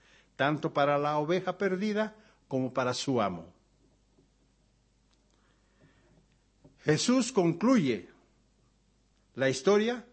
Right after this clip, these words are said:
cuando el pastor aparece con su pequeña oveja que se había extraviado y feliz exclama: "Gozaos conmigo, porque he encontrado mi oveja que se había perdido".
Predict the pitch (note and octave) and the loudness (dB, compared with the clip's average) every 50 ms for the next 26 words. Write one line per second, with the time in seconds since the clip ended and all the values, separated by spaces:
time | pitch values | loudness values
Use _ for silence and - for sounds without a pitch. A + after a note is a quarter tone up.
0 | _ _ _ _ _ _ _ _ - B2+ C3 C3 B2+ C3+ C3+ C3 C3 - C#3 B2+ | _ _ _ _ _ _ _ _ -4 -2 -2 0 0 0 0 0 -2 -2 -4 -4
1 | A#2 - - - F#3+ F#3 F3 E3 - D#3 D3+ F3 F3 E3+ - D#3+ - - C#3 C3 | -4 -4 -2 0 2 2 2 0 0 0 0 0 0 -2 -4 -6 -4 -4 -4 -2
2 | B2 - C#3 - C#3 B2+ C3+ D#3+ E3+ F3+ F#3+ F#3 F3 E3+ F3 F#3 E3+ F3+ F3+ F3 | -4 -4 -6 -4 -6 -4 -2 -2 0 0 2 0 0 2 0 -2 -2 -2 -6 -8
3 | E3 - C3 - C3+ B2 A#2 B2+ C3+ C3+ C3 - - - E3 D#3 D3+ E3 G3 G#3 | -6 -6 -6 -4 -2 -2 -2 -2 -4 -4 -6 -6 -8 -6 -6 -6 -4 -4 -4 -2
4 | G3 D3+ G#2+ F2 D#2+ - _ _ _ _ _ _ _ _ _ _ _ _ _ _ | -2 -2 -4 -6 -12 -16 _ _ _ _ _ _ _ _ _ _ _ _ _ _
5 | _ _ _ _ - D#3+ C#3+ - F3 D#3 D3+ F#3+ A#3 A3 - - D#3 C3 - - | _ _ _ _ -4 -4 0 2 2 2 2 2 0 -2 -2 -2 -4 -4 -6 -6
6 | - - D#3 D3+ C#3 A#2 G2+ F2+ - - _ _ _ _ _ _ _ _ - A#2+ | -6 -4 -2 -2 -2 -4 -6 -8 -12 -18 _ _ _ _ _ _ _ _ -14 -8
7 | A2 A#2 A#2+ A#2 - - - D3+ D3 D#3 D#3+ D#3+ D#3 - - - D3+ D3+ D3 D3+ | -6 -4 -4 -2 -2 0 2 6 6 8 8 6 4 0 -2 -2 -2 -2 0 0
8 | E3 E3 C3+ A2 F#2+ E2+ D#2+ - _ _ _ _ _ _ _ _ _ _ - A2 | 0 0 0 -2 -6 -10 -14 -20 _ _ _ _ _ _ _ _ _ _ -8 -8
9 | G#2+ - - C#3+ D3 D#3 D3+ D3 D3+ C#3 C3+ B2 - D3 D3+ D3+ D3+ D3 C#3 C3+ | -6 -4 0 0 2 2 2 0 0 0 0 0 0 0 0 0 0 0 0 0
10 | C3+ C3+ C3+ B2+ B2+ D3 D3+ C#3 A#2+ C3 B2 - B2 A2+ - - A#2+ A2+ A#2 A#2+ | 0 0 0 0 0 0 -2 -2 -4 -6 -8 -8 -10 -10 -6 -6 -6 -4 -4 -4
11 | A#2+ A2 A2+ - A2+ G#2 G2 F#2+ F#2+ G2+ F#2+ E2 D2+ D2 | -4 -6 -6 -6 -8 -8 -8 -8 -10 -10 -10 -12 -14 -18